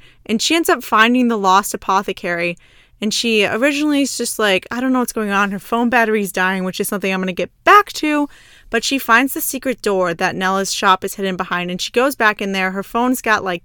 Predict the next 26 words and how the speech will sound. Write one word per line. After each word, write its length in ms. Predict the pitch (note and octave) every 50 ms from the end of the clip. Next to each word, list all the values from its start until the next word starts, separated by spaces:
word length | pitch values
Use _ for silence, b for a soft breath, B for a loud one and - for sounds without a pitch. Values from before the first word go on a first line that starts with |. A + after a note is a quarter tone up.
| _ _ _
ten 240 | - - B3 A#3+ A#3+
percent 320 | C4+ B3 - A#3+ A3+ G3+
battery, 320 | - F#3+ F#3 F3 F#3 F#3
so 160 | F#3 - - G3
she's 220 | - - G#3 -
snapping 420 | - - A3+ G#3+ A3 - B3 A#3
pictures 420 | - - G#3+ F#3+ - - G#3 F#3 -
really 180 | F#3 F#3+ F#3
quick 280 | - - - G3 F#3 -
of 100 | G3 F3
just 260 | - G3+ F3+ - b b b b b b b b -
anything. 380 | A3 A3 G#3+ G#3 - A3+ G#3+
She's 160 | - - A3 -
taking 260 | - A#3+ - - A3+
pictures 380 | - B3 A3 - - A3 -
of 80 | - G#3
the 100 | G#3+ G3
ledger. 420 | F#3 F#3 F3+ F3+ F3 - G3 F3+ F3+
And 560 | F3+ - - - - - - - - - A3
then 80 | A3+ A3
she 160 | - B3 G#3
goes 240 | - G#3+ A3 A3+ -
back, 280 | - G#3+ G3+ F#3+ G3+
she 140 | - - G#3+
passes 420 | - - A#3+ A3 - - G#3+ -
out, 380 | A3 G3+ G3 F#3+ F#3+ F#3+ -